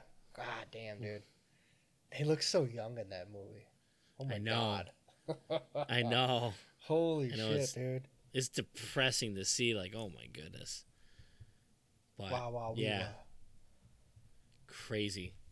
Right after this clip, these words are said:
Speaker 2: Absolutely crazy. Who's, God, I'm trying to think of another one, like, who was a big comedic name growing up?
Speaker 1: Oh, um, 'cause I was, I was actually just thinking about it when you're, you started talking about this. Uh, Chris Farley.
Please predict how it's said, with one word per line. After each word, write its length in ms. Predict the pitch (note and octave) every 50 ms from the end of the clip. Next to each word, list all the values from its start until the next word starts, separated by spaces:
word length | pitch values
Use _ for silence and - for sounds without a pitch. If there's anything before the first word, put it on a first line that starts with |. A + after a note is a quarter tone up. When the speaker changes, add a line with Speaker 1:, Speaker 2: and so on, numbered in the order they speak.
| - - - - - - - - - - - - - - - - -
Speaker 2:
Absolutely 480 | - C#3+ D#3 - - C#3+ C#3 B2 A2 G2
crazy. 600 | - - - B2+ A2 A2 G#2+ G2 G2+ G2 G#2+ - - - - - - -
Who's, 300 | G#3 D4 F#4 E4+ - - - -
God, 240 | E3 A#3 B3+ G3+ D#3+
I'm 80 | D3+ C#3
trying 240 | - - D4 F#4+ F#4+
to 60 | B3+
think 180 | - D4+ D4 C#4
of 80 | G3+
another 280 | D#3 D3 D#3+ F#3 G3+ F#3+
one, 160 | E3 D3+ C#3+
like, 280 | C#3 C3 A#2+ A2 - - _ - - - - - - - - - - - -
who 200 | - G3+ C4 F4+
was 160 | G4+ F4 A#3+
a 100 | F#3 C3 A#2+ A#2 - _
big 380 | - C#3+ D3+ E3+ F#3+ A3 G3+ -
comedic 500 | - G#3 F#3 C#3+ C3+ C#3 C#3+ D3 C3 -
name 360 | C#3+ C#3+ E3+ F#3+ F3 C3 A2+
growing 380 | G#2+ A2+ A2 G#2 G2+ G2 G2 G2
up? 260 | G2 F#2+ F2 - - _ - - - -
Speaker 1:
Oh, 260 | D#3+ F#3 E3 B2 - - - - - - _ _ _ _ _ - _ _ -
um, 480 | B2+ B2+ B2 A#2+ A#2 A2+ G#2+ G#2 G#2+ A2 - _ _ _ _ _ _ _ -
'cause 140 | D3 C3+ C#3
I 100 | C3+ C3+
was, 180 | C3 C3 C3 D3+
I 120 | D3+ D3+
was 120 | D3 C#3+
actually 280 | D#3+ D#3 D3 - - B2+
just 200 | C3 C3 - -
thinking 220 | D3+ D3 C#3 C#3 B2+
about 240 | A2+ A#2+ A#2 A#2 A#2
it 80 | A2+
when 240 | A#2 A#2 A2+ A2+ A2 - - C3+ -
you're, 320 | - B2 A#2+ A#2+ A#2 G2+ - - - - -
you 80 | A#2+
started 300 | - - - B2 A2+ A2
talking 340 | - - A#2+ A#2 - A2 A2
about 240 | G#2 A2 G#2 G2+ -
this. 360 | A#2+ A2 G#2 - - - - - - - - - - - -
Uh, 100 | G#2 G#2
Chris 300 | - - - F3 - -
Farley. 580 | - - - A#2 A2+ B2+ C3 - - - -